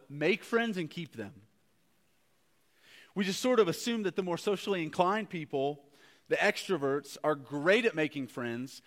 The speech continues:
and if you're not that, you kinda stand around hoping that they wanna be your friend, right? And then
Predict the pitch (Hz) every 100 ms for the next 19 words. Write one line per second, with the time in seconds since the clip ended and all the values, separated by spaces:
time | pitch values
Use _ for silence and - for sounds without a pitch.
0 | - - 170 160 165 156 170 214 254 -
1 | 127 160 147 165 170 220 202 180 208 202
2 | 190 190 175 190 185 185 175 139 175 208
3 | 196 170 165 156 151 123 98 123 175 190
4 | - _ _ _ _ _ _ _ _ _
5 | _ 170 220 202